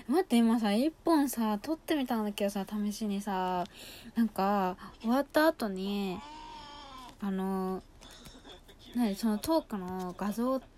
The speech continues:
つける場面？ん？画面？みたいなところで、あの、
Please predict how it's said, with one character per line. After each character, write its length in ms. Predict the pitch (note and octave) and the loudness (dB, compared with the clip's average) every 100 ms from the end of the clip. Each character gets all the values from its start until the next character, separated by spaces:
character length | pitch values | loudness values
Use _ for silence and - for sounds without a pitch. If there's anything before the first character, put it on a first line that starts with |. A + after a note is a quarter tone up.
| - - | -20 -16
つ 120 | - | -6
け 140 | - B3 | -2 0
る 140 | F3 | -2
場 160 | F3+ F3 | -4 -6
面？ 240 | F3 F#3 A3 A3+ | -4 -6 -6 -2
ん？ 160 | A#3 - | -2 0
画 120 | A3 | 0
面？ 320 | G3+ G3+ A#3 | 2 4 4
み 80 | A3 | 2
た 140 | G3+ F3+ | 0 -4
い 60 | |
な 140 | F3+ F3 | -6 -8
と 120 | - | -10
こ 140 | - | -6
ろ 120 | F#3 | -6
で、 360 | F3+ E3+ E3+ E3 G#3+ G#3+ - - - G3 | -4 -6 -6 -8 -12 -16 -16 -18 -14 -8
あ 100 | F3+ | -6
の、 340 | F3 E3+ F3 | -4 -4 -8